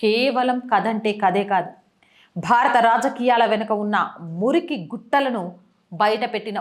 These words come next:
ఒక సంచలనం. యాసిన్ మాలిక్, ఈ పేరు వినగానే మనకు గుర్తుకు వచ్చేది కాశ్మీర్లో తీవ్రవాదం, విధ్వంసం. కానీ ఇటీవల ఢిల్లీ హైకోర్టులో జరిగిన విచారణలో యాసిన్ మాలిక్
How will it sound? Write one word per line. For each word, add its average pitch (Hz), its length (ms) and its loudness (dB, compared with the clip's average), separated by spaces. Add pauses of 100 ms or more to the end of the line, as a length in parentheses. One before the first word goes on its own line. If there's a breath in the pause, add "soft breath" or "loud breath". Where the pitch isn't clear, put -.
(120)
ఒక 202 100 -12 (180)
సంచలనం. 233 600 -4 (640)
యాసిన్ 294 420 4
మాలిక్, 165 280 -2 (160)
ఈ - 20 -8 (100)
పేరు 302 280 2
వినగానే 294 400 -2 (200)
మనకు 240 300 -4
గుర్తుకు 262 340 -4
వచ్చేది 240 360 -2 (340)
కాశ్మీర్లో 226 560 0 (140)
తీవ్రవాదం, 220 500 0 (260)
విధ్వంసం. 165 500 -6 (460)
కానీ 339 440 0 (420 loud breath)
ఇటీవల 415 440 4 (100)
ఢిల్లీ 294 240 2 (120)
హైకోర్టులో 294 540 -2
జరిగిన 233 320 -2
విచారణలో 269 540 2 (580 loud breath)
యాసిన్ 381 480 2
మాలిక్ 320 300 -2